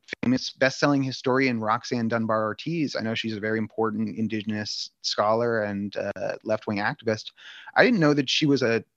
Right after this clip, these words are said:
line worker at Fairchild Semiconductor who was organizing the plant workers in the semiconductor industry. That's e-, essential history.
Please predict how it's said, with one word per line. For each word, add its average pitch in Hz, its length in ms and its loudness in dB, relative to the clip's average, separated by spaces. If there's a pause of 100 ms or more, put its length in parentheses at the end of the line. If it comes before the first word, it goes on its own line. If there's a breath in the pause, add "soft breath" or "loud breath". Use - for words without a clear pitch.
line 123 460 2
worker 135 460 2
at 110 80 -2
Fairchild 123 540 2
Semiconductor 120 1000 0 (120)
who 139 140 2
was 135 180 2
organizing 123 1300 0
the 120 500 0
plant 135 300 0
workers 123 560 0 (160)
in 135 80 2
the 131 80 0
semiconductor 123 680 -2
industry. 117 600 -4 (340 loud breath)
That's - 240 2 (140)
e-, 139 140 0 (200)
essential 127 640 0
history. 95 600 -6